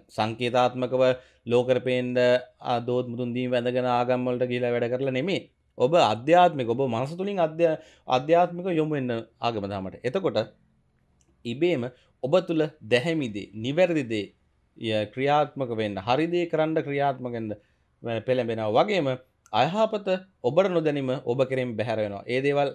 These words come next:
වලින් ඔබ ඈත් වෙනවා. ඔබ තුළ ඔබට නොදැනෙන අයහපතත් දුරු කරගන්න අවකාශ එනවා. අන්න ඒකයි ඔය අධ්‍යාත්ම-, මේ අධ්‍යාත්මික ජීවිතය, එහෙම නැත්නම්, අ, ආගම දහමට යොමු වීම තුළ තියෙන විද්‍යාත්මක පසුබිම. මොකද අපේ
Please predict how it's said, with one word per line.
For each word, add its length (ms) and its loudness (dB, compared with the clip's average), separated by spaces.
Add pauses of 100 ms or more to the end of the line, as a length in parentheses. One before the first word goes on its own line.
වලින් 260 -6
ඔබ 120 -2
ඈත් 340 4
වෙනවා. 300 -4 (240)
ඔබ 200 -6
තුළ 140 4
ඔබට 300 4
නොදැනෙන 440 2
අයහපතත් 440 -2 (460)
දුරු 240 -4
කරගන්න 420 -2 (320)
අවකාශ 580 0
එනවා. 220 -4
අන්න 100 -4
ඒකයි 480 0
ඔය 160 2 (300)
අධ්‍යාත්ම-, 680 -2
මේ 220 -4
අධ්‍යාත්මික 640 0
ජීවිතය, 380 -6
එහෙම 180 -2
නැත්නම්, 400 -2 (360)
අ, 80 -6 (180)
ආගම 320 2
දහමට 260 0
යොමු 160 -2
වීම 140 0
තුළ 120 -2
තියෙන 380 -2 (260)
විද්‍යාත්මක 600 -2
පසුබිම. 340 -6
මොකද 200 -2
අපේ 260 -2